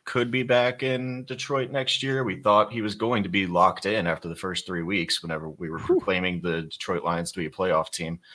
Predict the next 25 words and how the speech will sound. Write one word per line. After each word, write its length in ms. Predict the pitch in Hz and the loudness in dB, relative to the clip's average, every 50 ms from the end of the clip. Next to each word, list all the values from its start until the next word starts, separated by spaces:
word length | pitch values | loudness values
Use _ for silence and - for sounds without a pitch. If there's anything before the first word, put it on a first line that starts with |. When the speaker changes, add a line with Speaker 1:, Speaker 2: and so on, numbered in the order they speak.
| - - - - - - - - _ _ _ _ _ _ | -20 -20 -20 -20 -20 -20 -20 -20 _ _ _ _ _ _
Speaker 1:
and 180 | - 92 90 87 | -6 -4 -2 0
then 480 | 87 85 87 85 85 85 82 82 85 85 - | 0 0 2 0 0 -2 -4 -6 -8 -6 -4
things 220 | - 90 82 85 80 | -2 -2 -2 -2 -4
have 120 | 82 - | -8 -8
fallen 260 | - - 85 85 82 | -4 -2 -2 0 -2
apart 380 | 82 73 - 76 65 64 - _ _ _ - | -2 -4 -4 -4 -4 -4 -8 _ _ _ -8
on 160 | 82 78 73 71 | -6 -6 -6 -4
that 200 | 69 69 67 65 | -6 -4 -4 -4
offense. 440 | - - - - 62 - - - | -6 -8 -8 -12 -12 -10 -6 -4
So 480 | - - - - - 85 78 73 73 - _ _ _ _ _ _ _ _ _ _ _ _ _ _ _ - - - | -2 0 0 0 0 0 0 -2 -4 -8 _ _ _ _ _ _ _ _ _ _ _ _ _ _ _ -20 -16 -6
Jared 340 | - 113 113 113 110 104 90 | 0 2 4 6 4 4 6
Goff, 440 | 104 104 104 101 98 - - - _ _ _ - - _ _ _ _ - | 8 10 10 10 8 6 4 -8 _ _ _ -18 -18 _ _ _ _ 0
at 200 | 107 98 - 101 | 0 0 0 2
least 320 | 117 117 113 - - - | 2 4 6 6 4 4
you're 120 | 104 98 90 | 2 -2 0
drafting 440 | 85 90 80 78 78 - - 80 | 2 4 4 4 4 2 -2 -6
somebody, 420 | 82 - 85 80 80 82 85 85 82 | -4 -2 -2 -2 -2 0 0 0 0
I 80 | 80 | 0
think, 380 | 80 - 90 90 92 92 - - - - _ _ _ _ _ _ - | 0 -2 -4 -4 -4 -4 -8 -10 -12 -14 _ _ _ _ _ _ -4
is 500 | 82 87 82 80 85 - - - - - - _ _ _ _ _ _ _ _ _ _ _ - | -2 -2 0 0 0 -2 0 -2 -2 -4 -8 _ _ _ _ _ _ _ _ _ _ _ -20
Speaker 2:
Yeah. 200 | - - - - - | -18 -16 -16 -16 -14
Speaker 1:
as 120 | - - - | -12 -14 -10
bad 440 | - - 78 82 85 85 85 85 82 87 90 - - | -6 -2 0 2 2 2 0 -2 -6 -14 -16 -14 -14
as 140 | 80 76 76 | -14 -12 -10
this 380 | 78 78 71 - - - - | -10 -8 -8 -6 -8 -8 -10